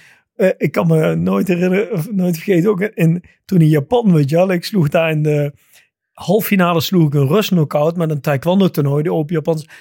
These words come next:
Maar ja, bij taekwondo mag geen knockout. En toen zei Tom, eh, zei die, "Zo, nou, dan komt die delegatie de kleedkamer in, want die gaan jou waarschijnlijk disqualificeren, maar laat mij het mo-, woord maar doen." En dan vergeet ik nog, ik heb echt, ik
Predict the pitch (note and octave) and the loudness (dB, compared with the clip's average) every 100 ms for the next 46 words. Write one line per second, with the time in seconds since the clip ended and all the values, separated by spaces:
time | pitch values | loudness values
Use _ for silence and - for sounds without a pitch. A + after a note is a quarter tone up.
0 | _ - F3 E3+ E3 E3 F3+ - F#3+ D#3 | _ -4 -2 0 -2 0 -2 0 0 2
1 | F#3 A3+ D4 G3+ F3 - D#3+ C#3 - _ | 2 0 0 2 2 2 0 0 -6 _
2 | _ _ _ - F#3 G3 F#3 E3+ - F#3+ | _ _ _ -8 -6 -2 -2 -2 0 2
3 | F3+ E3 D#3 D3 - _ _ _ _ _ | 4 2 0 -2 -8 _ _ _ _ _
4 | _ - - - F3+ F3+ - - - G3+ | _ -20 -10 -2 0 0 -4 -8 -8 -8
5 | F3 G#3+ G3+ F3 F3 D3 G3 G3 G3 D#3 | -2 0 2 0 0 0 -2 -4 -4 -4
6 | G#3+ E3 - D3 C3+ D3 E3+ F3 F#3+ F3+ | -2 -2 -2 -2 0 -2 -4 -6 -6 -4
7 | E3 C#3 F#3 D3 D3 E3 F#3 D#3 C#3 F3 | -4 -4 -2 0 0 -2 -2 -4 -4 -6
8 | D#3+ E3 D3 - - E3 A3+ G#3+ F3+ A3 | -4 -4 -6 -8 -2 0 2 0 -2 -4
9 | C#4 C#4 A3 D#4+ G3+ D#3 D#3 D#3 - - | -4 -4 -4 -2 0 2 0 -2 -10 -20
10 | - _ - D#3+ - G#3 A#3 G#3 B3 F3+ | -20 _ -4 -2 -2 -2 0 2 2 2
11 | E3+ E3 G#3 - A3+ - - | 0 -2 -4 -4 -10 -10 -14